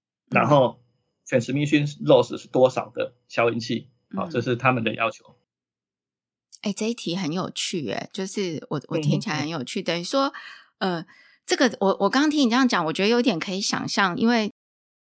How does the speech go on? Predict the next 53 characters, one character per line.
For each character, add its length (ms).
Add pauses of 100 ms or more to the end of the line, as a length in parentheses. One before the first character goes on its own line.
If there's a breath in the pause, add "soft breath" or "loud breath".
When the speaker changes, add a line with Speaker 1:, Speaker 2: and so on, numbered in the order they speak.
(200)
Speaker 2:
你 140
的 180
那 140
个 380
会 180
有 400 (120)
声 340
音， 180
其 240
实 80
是 140
里 140
面 160
有 160
气 360
流 300
嘛， 260
对 120
不 60
对？ 320 (480)
然 140
后 360 (160)
它 120
等 140
于 40
Speaker 1:
呃， 20
不 40
止 180
气， 40
嘿， 180
对。 220 (180)
Speaker 2:
它 160
开 280
一 20
个 140
孔， 340
等 160
于 80
说 180
让 220
它 180
有 200
可 180
以 80
从 300
那 80
个 100
地 160
方， 380 (680)
等 160
于 60
这 80
样 180